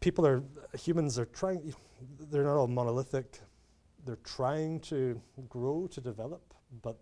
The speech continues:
the standards by which we do so vary a lot. And th-, then the book is an argument for Christians to understand the gospel as the thing that, that you need to, the center of moving from a world vision towards a world view. So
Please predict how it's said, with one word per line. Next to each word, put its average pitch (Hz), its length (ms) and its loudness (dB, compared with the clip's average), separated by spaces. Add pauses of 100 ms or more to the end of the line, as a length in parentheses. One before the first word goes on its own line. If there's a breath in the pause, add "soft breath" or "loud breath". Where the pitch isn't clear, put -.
(140)
the 123 60 -8
standards 123 440 -4
by 113 100 -8
which 110 220 -12
we 123 80 -4
do 147 180 -4
so 196 320 -6 (560)
vary 123 400 0
a 110 80 0
lot. 104 220 -12 (320)
And 110 200 -6
th-, 123 160 -4
then 127 140 0
the 123 80 0
book 143 220 2
is 127 80 -2
an 123 80 -4
argument 110 380 -4 (140)
for 101 220 -8 (120)
Christians 113 500 -8
to 104 260 -6 (760 soft breath)
understand 120 420 -4
the 117 60 -6
gospel 117 400 -4
as 101 120 -8
the 117 80 -6
thing 98 400 -8 (140)
that, 107 260 -8
that 117 140 -8
you 113 120 -8
need 107 240 -8
to, 107 200 -8 (640 soft breath)
the 127 60 -8
center 123 400 0
of 104 100 -2
moving 110 240 -4
from 107 160 -8
a 107 60 -4
world 104 240 -8
vision 107 280 -6
towards 107 460 -12
a 107 60 -8
world 95 340 -12
view. 98 180 -18
So 104 280 -8